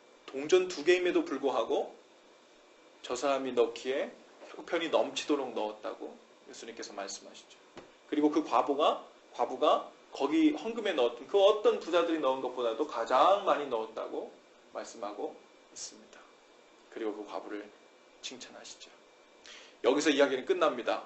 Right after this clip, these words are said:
이후, 이후에 예수님께서 헌금함에서 부자들이 넣은 헌금을 가져다가 과부에게 주었으면 좋겠는데 그러셨는지 안 하셨는지 모르겠고,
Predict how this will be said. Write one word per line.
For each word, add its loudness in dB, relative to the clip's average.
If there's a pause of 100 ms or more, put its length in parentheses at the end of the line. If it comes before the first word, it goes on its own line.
(120)
이후, -4
이후에 2
예수님께서 0
헌금함에서 2
부자들이 4
넣은 4
헌금을 -2
가져다가 -2 (400)
과부에게 -2
주었으면 -6
좋겠는데 -6 (340)
그러셨는지 2
안 0
하셨는지 0
모르겠고, -2